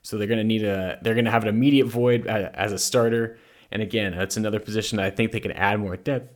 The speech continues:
excuse me, add more depth at, um, moving forward. So I definitely think they're gonna use the draft. Uh, maybe a guy like I was talking about, J C Jackson in free agency, but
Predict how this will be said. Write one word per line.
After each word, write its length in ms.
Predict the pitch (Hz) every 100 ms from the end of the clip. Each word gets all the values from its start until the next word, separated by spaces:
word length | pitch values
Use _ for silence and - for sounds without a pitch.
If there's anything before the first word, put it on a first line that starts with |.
| _ _ _ _
excuse 280 | - 160 104
me, 160 | 101 123 110
add 120 | 110
more 140 | 98
depth 320 | - 127 117
at, 400 | 120 110 - - _ _ _ _ _ - -
um, 360 | 107 98 95
moving 260 | 104 104 104
forward. 420 | - 107 104 101
So 160 | 107 101
I 40 |
definitely 340 | - 127 127
think 200 | 123 123
they're 80 | 120
gonna 140 | 113 107
use 140 | 104
the 80 | 98
draft. 500 | 113 104 104 - - _ - _ -
Uh, 220 | 90 90
maybe 300 | 90 120 127
a 40 | 127
guy 240 | 123 120
like 220 | 117 110 110
I 60 |
was 100 | 98
talking 220 | 117 107
about, 160 | 110 107
J 160 | 117 104
C 220 | - 107
Jackson 480 | - 113 117 - 104
in 60 |
free 220 | - 98
agency, 500 | 104 107 101 - 107
but 420 | 104 87 85 -